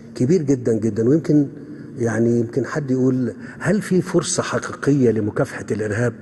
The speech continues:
أنا بقول للرئيس ماكرون إن فكرة، فكرة ال-، الفكرة دي بدأت في مخيمات، نتيجة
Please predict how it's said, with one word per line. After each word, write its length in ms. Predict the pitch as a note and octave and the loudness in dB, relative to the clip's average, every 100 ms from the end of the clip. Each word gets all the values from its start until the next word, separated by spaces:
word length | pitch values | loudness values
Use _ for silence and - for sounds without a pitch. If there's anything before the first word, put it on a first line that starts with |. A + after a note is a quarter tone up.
| - - - - - - | -18 -18 -16 -16 -6 0
أنا 180 | C#3+ | 2
بقول 500 | B2+ B2+ A#2 A#2 C3+ | 2 0 -4 0 2
للرئيس 600 | B2 G#2 A2 A#2+ - - G#2 G2+ - - | 2 0 0 -2 -4 -2 -2 -4 -8 -4
ماكرون 440 | A#2 - C#3 B2+ A2 - - - - - - | -4 0 2 2 0 -8 -20 -20 -20 -20 -4
إن 480 | C3+ B2 B2 A#2 A2+ A#2 - | -2 2 2 4 2 -2 -6
فكرة، 540 | - G#3+ - - B2+ A2+ - - - - | 0 0 -2 -4 -2 -2 -6 -16 -16 -12
فكرة 440 | - D3 - G#2+ - - - - - - - - - - - - - | -4 -4 -4 -8 -8 -16 -16 -18 -20 -20 -20 -20 -20 -20 -20 -18 -6
ال-، 640 | G2+ G2+ G2+ G2 G2 F#2+ G2 - - - - | -2 0 2 2 0 -4 -10 -14 -20 -8 -4
الفكرة 360 | A#2 F#3 - | 2 0 0
دي 140 | A#2+ B2+ | -2 0
بدأت 520 | C#3 C#3 A#2+ A#2 - - | 2 0 -2 -6 -10 -12
في 100 | - | -2
مخيمات، 640 | A#2 - A2+ A#2 A#2+ C#3 - - - - - - - A2 | -2 0 2 2 2 0 -2 -20 -20 -20 -20 -20 -8 -2
نتيجة 380 | A2+ F#3+ E3+ | -2 0 -2